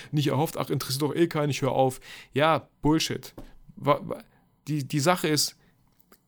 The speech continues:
konnte ja nichts werden, weil du einfach die ganzen, das Fundament ist nicht deins, auf dem du aufbaust, sondern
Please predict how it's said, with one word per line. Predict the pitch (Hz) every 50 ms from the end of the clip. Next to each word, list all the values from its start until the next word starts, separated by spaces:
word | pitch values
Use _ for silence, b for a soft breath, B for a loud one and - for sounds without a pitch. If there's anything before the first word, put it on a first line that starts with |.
| _ -
konnte | - 208 202 196 165
ja | 131
nichts | 120 117 - - - -
werden, | 107 101 101 113 117 127 - -
weil | 123 120 147 160 180 185 185
du | 185 202 208 214 214 B B B B B B B
einfach | - 143 156 175 - - 180 170 160
die | - 151 131
ganzen, | 139 139 156 - - 165 156 151 151 -
das | - 127
Fundament | - - 170 170 160 143 147 175 180 170 185 180 - - b b b b b b -
ist | 156 143 -
nicht | 156 139 - -
deins, | - 147 - 160 151 143
auf | 127 -
dem | 135 123 120
du | 123 123
aufbaust, | 107 123 127 127 - 143 143 143 - -
sondern | - 143 143 143 143 139 135